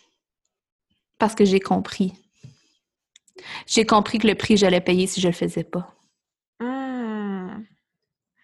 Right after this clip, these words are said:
Speaker 2: Wow, c'est une bonne phrase à, une... c'est quoi, on dit l'expression, une phrase à priceless ?
Speaker 1: Ah.
Speaker 2: Qu'est-ce que, <laughs> qu'est-ce qu'on peut faire aujourd'hui pour avoir plus de plaisir à bien manger ?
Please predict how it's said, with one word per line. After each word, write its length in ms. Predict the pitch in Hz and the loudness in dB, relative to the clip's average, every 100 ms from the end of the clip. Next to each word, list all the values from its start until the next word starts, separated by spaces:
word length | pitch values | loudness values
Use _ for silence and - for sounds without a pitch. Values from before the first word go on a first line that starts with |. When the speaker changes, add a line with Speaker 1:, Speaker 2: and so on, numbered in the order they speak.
| _ _ _ _ | _ _ _ _
Speaker 2:
Wow, 540 | 214 214 254 220 202 | -6 -2 -2 -4 -6
c'est 160 | 226 202 | -8 -6
une 160 | 202 | -6
bonne 260 | 202 214 226 | -4 -6 -6
phrase 320 | - - 226 | -6 -6 -4
à, 400 | 240 220 - - - | -4 -4 -6 -10 -10
une... 220 | 226 233 | -6 -6
c'est 240 | 269 - 285 | -6 -8 -4
quoi, 140 | 302 381 320 | -2 0 0
on 60 | |
dit 100 | 294 | 0
l'expression, 420 | 339 330 269 320 | -2 -2 -4 -2
une 120 | 311 277 | -4 -6
phrase 320 | - 254 285 | -4 -4 -2
à 600 | 262 247 - 80 - 226 240 _ _ | -4 -4 -4 -4 -6 -8 -10 _ _
priceless ? 540 | 262 240 254 202 320 - _ - - - | -4 -4 0 -2 -2 -10 _ -20 -4 0
Speaker 1:
Ah. 60 | |
Speaker 2:
Qu'est-ce 320 | 320 330 214 | 2 4 4
que, 520 | 175 349 359 285 311 - 339 466 - | 6 4 4 2 2 -4 -6 -8 -8
<laughs> 300 | - - - | -12 -16 0
qu'est-ce 200 | 403 415 | 2 4
qu'on 120 | 370 | 2
peut 140 | 330 | 2
faire 200 | 285 330 | 2 2
aujourd'hui 440 | 359 294 233 226 302 | 2 2 0 2 -2
pour 140 | - | 0
avoir 260 | 240 220 226 | 2 2 2
plus 200 | 254 285 | -4 -2
de 100 | 247 | -2
plaisir 400 | 233 220 247 254 | -2 -2 -2 -2
à 60 | |
bien 160 | 208 220 | -2 0
manger ? 320 | 208 208 - | 0 -2 -6